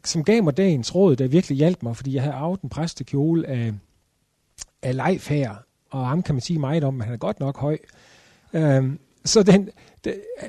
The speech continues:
den er faktisk lige to centimeter for lang, og så har biskoppen kone sagt til mig, at når du skal op ad trapperne, op til højalteret nede i kirken, så husk at trække op i kjolen,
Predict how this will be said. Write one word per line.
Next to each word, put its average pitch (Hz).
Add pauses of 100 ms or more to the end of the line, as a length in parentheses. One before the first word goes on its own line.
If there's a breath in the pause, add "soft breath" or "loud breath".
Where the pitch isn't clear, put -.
den 185
er 175
faktisk 214
lige 220
to 214
centimeter 175
for 165
lang, 175 (180)
og 156
så 196
har 185
biskoppen 170
kone 180
sagt 139
til 202
mig, 135
at 147
når 147
du 156
skal 151
op 208
ad 202
trapperne, 139 (240)
op 151
til 120 (280)
højalteret 120 (280)
nede 139
i -
kirken, 135 (300)
så -
husk 156
at 127
trække 120
op 135
i -
kjolen, 120